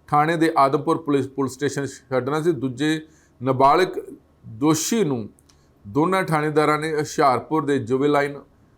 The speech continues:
ਹੋਮ ਦੇ ਵਿੱਚ ਛੱਡਣ ਲਈ ਉਹ ਰਵਾਨਾ ਹੋ ਗਏ ਸੀ, ਜਿਸ ਤੋਂ ਬਾਅਦ ਉਹਨਾਂ ਦਾ ਕੋਈ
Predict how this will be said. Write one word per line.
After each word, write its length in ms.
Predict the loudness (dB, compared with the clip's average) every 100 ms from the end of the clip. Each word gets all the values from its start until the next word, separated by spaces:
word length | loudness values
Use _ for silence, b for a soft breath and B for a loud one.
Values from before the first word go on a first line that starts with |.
| _ _ _ _ _
ਹੋਮ 240 | -6 -4 0
ਦੇ 80 | 2
ਵਿੱਚ 260 | 2 2 0
ਛੱਡਣ 360 | 2 -2 2 2
ਲਈ 140 | 0
ਉਹ 240 | 0 0 0
ਰਵਾਨਾ 360 | 0 0 2
ਹੋ 200 | 0 0
ਗਏ 160 | 0 0
ਸੀ, 120 | 0
ਜਿਸ 200 | -4 -4
ਤੋਂ 120 | -4
ਬਾਅਦ 240 | 0 0 0
ਉਹਨਾਂ 340 | -4 -8 -6
ਦਾ 140 | -6 -8
ਕੋਈ 360 | -4 -4 -4